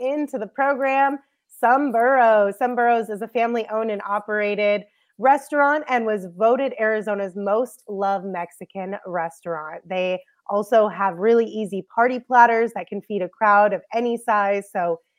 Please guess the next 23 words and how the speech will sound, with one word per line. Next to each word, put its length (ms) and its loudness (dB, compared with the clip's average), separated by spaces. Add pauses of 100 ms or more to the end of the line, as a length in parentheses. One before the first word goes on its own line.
(200)
they 160 2
can 160 -6
be 100 -4
your 220 -2
go-to 420 -2
place 360 -6
if 140 -16
you 120 -4
are 180 -4
hosting 420 -8 (160)
ho-, 240 -2 (140)
holiday 400 4
parties 480 -2
still, 480 4 (380)
uh, 180 -4
maybe 280 -2
for 180 -6
New 220 -2
Year's 560 0 (100)
and 100 -10
New 100 -8
Year's 300 -6
Eve. 280 -4